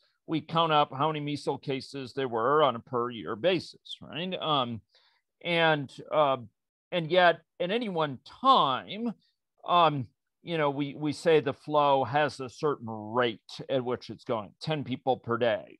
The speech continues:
say. Um, but at a prac-, at a, as a practical measure to measure it, as a practical matter to measure it, we, we, we typically, you know, count these things up over time.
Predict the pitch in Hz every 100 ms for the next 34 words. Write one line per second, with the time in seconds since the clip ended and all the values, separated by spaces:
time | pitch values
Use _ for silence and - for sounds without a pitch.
0 | _ - - 62 - _ _ _ _ -
1 | 151 123 - _ _ 175 156 - - 123
2 | - - 170 - 196 - _ - 156 151
3 | - 175 151 202 185 - 147 135 - 120
4 | - 127 127 120 131 117 110 - _ -
5 | 147 117 156 151 - 131 123 120 117 107
6 | - 120 123 113 123 113 104 127 117 104
7 | _ _ _ 139 123 - 131 120 143 127
8 | 117 117 110 - _ - 110 90 123 127
9 | 113 117 107 - 107 104 113 101 - 92
10 | 87 - - 71